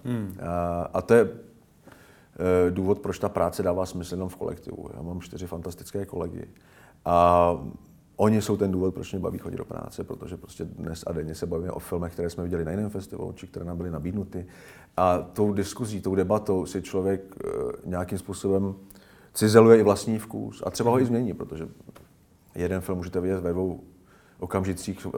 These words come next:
Speaker 2: eh, svého života, ty mus-, můžou být na základě těch, toho vašeho života a jeho okolností úplně odlišné.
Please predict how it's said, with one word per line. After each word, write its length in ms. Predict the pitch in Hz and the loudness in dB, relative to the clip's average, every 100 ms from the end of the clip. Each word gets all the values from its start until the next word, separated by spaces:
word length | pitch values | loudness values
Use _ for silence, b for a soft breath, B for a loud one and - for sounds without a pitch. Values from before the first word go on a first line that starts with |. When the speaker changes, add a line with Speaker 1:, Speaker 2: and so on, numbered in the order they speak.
| 76 | -6
Speaker 2:
eh, 40 | - | -6
svého 260 | - 92 | -4 -2
života, 320 | 90 85 87 87 | -2 -4 -4 -4
ty 80 | |
mus-, 300 | 90 87 - | -6 -8 -10
můžou 240 | 85 90 92 | -10 -6 -2
být 200 | 95 90 | -2 -2
na 80 | 85 | -4
základě 360 | 90 95 92 | -2 -2 -4
těch, 160 | 90 90 - | -6 -12 -14
toho 120 | - 85 | -10 -8
vašeho 280 | 82 98 | -4 -4
života 420 | 90 85 82 95 - | -4 -4 -6 -6 -6
a 140 | 90 | -4
jeho 240 | 85 87 | -4 -6
okolností 720 | - - 104 101 85 - 85 - B - | -8 -6 -4 -4 -6 -12 -14 -14 B -18
úplně 320 | 90 95 95 | -6 -2 0
odlišné. 600 | 82 90 95 - 76 78 | 0 -2 -6 -8 -12 -10